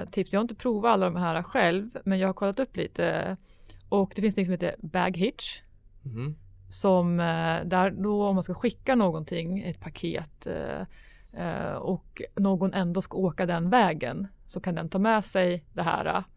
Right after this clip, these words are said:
Speaker 2: Mm.
Speaker 1: och, eh, så får den lite pengar för det. Så det blir billigare att skicka varor, eh, och den som tar med sig det tjänar extra pengar.
Speaker 2: Mm.
Speaker 1: Det finns andra sidor som heter Hinner du och TaskRabbit. De har inte heller, eh,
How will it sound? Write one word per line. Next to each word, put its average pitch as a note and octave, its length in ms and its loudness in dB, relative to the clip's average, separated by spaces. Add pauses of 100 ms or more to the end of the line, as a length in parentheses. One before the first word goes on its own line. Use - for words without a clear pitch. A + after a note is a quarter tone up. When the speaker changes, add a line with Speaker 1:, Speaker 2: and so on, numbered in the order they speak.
Speaker 2:
Mm. C#3+ 200 -4
Speaker 1:
och, - 320 -4
eh, - 120 -4
så - 140 -10
får E3+ 140 -8
den E3+ 220 -4
lite E3+ 260 -6
pengar F#3+ 360 4
för - 200 -6
det. - 60 -6
Så - 80 -6
det - 20 -4
blir F3 100 -2
billigare G#3 300 0
att G3 80 -4
skicka F3 600 0
varor, E3+ 580 0 (200)
eh, F3+ 160 -6
och E3+ 220 -4
den E3+ 160 -4
som D#3 240 -6
tar E3+ 140 -6
med F3+ 180 0
sig - 260 -6
det D#3+ 60 -14
tjänar D#3 400 -2
extra - 260 -14
pengar. G3+ 300 -4
Speaker 2:
Mm. G#3+ 160 -10 (460)
Speaker 1:
Det - 60 -12
finns A3+ 160 4
andra G#3+ 200 4
sidor G3 160 2
som F3+ 80 0
heter F3+ 160 0
Hinner A3+ 320 6
du G3+ 340 2
och - 240 -6
TaskRabbit. - 800 -2
De G3 140 2
har G#3 60 4
inte G3+ 140 0
heller, F3+ 500 2 (500)
eh, E3 600 -4